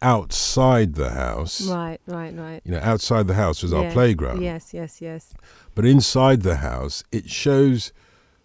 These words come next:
Speaker 1: both the level of our poverty, obviously,
Speaker 2: Mm, mm.
Speaker 1: but like I say, our English friends, our white friends, their houses were also cold. They
Speaker 2: Mm.
Speaker 1: couldn't afford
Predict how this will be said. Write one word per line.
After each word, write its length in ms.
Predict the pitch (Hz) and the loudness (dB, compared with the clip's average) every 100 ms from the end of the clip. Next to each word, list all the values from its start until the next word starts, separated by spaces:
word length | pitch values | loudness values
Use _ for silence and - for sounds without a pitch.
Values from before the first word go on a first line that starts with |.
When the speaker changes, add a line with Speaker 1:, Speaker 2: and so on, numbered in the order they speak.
| _ - | _ 2
Speaker 1:
both 480 | 147 165 156 - - - _ _ _ | 10 10 10 2 -4 -6 _ _ _
the 140 | 107 120 | 0 4
level 500 | 135 123 117 113 - | 6 6 4 2 2
of 460 | 110 107 98 85 - _ _ _ _ | 2 2 2 -4 -16 _ _ _ _
our 180 | 101 87 - | -4 -2 -4
poverty, 840 | - 147 131 95 - - 60 78 - | -2 2 2 0 -2 -8 -8 -10 -6
obviously, 600 | 113 95 80 - - 64 | -2 -2 -2 -4 -6 -8
Speaker 2:
Mm, 120 | 180 | -8
mm. 140 | 175 180 - - | -8 -12 -16 -6
Speaker 1:
but 260 | 123 110 - _ _ _ | -2 -2 -4 _ _ _
like 260 | 107 110 | -4 0
I 100 | 131 | 0
say, 540 | 127 - 123 107 101 90 - _ _ _ - | 0 0 2 2 0 -4 -12 _ _ _ -4
our 500 | 107 110 110 104 80 _ _ - | 0 2 2 0 -4 _ _ 4
English 460 | 143 170 127 98 - | 8 8 8 4 0
friends, 420 | 78 65 67 78 | -4 -2 -4 -2
our 140 | 98 | -2
white 440 | 95 123 151 135 - | 2 4 4 2 -4
friends, 640 | - 64 62 73 82 - _ _ _ _ _ _ - | -8 -6 -6 -6 -8 -12 _ _ _ _ _ _ 0
their 240 | 131 135 | 4 6
houses 480 | 123 123 104 110 90 | 6 4 4 2 2
were 200 | 113 135 | 4 6
also 480 | 165 156 - 90 76 - | 6 6 2 0 0 -4
cold. 440 | 92 69 67 76 | -2 -2 -4 0
They 140 | 117 | 2
Speaker 2:
Mm. 60 | 139 | 2
Speaker 1:
couldn't 260 | 185 117 110 | 2 2 2
afford 560 | 95 104 90 73 73 | 2 0 0 -2 -6